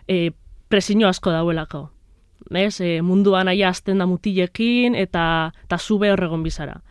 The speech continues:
Eta niretako, ez zan oso momentu ona izan, eta urtiak pasata gero, e, apur baia urr-, urrin ikusita, ba, hartu injot gaixa, eta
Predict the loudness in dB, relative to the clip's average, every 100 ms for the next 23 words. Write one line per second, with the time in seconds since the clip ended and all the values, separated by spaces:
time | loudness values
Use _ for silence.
0 | -20 _ -20 -12 -4 -2 0 0 0 0
1 | -2 -2 -6 -10 _ _ _ _ _ -10
2 | -2 0 2 0 0 0 -2 -4 -2 0
3 | 0 0 0 0 0 2 2 0 0 -2
4 | 0 -2 -4 -2 -2 -2 -4 -4 -2 -2
5 | -2 -2 -6 -8 -20 -20 -20 -20 -20 _
6 | -2 0 0 0 -2 -2 -2 0 2 2
7 | 0 0 -2 -4 -2 0 0 0 -2 -4
8 | -6 -6 -4 -6 -8 -10 -12 -14 -18 -10
9 | -4 -2 -2 -2 -2 -2 -2 -2 -2 -2
10 | -4 -2 -4 -4 -4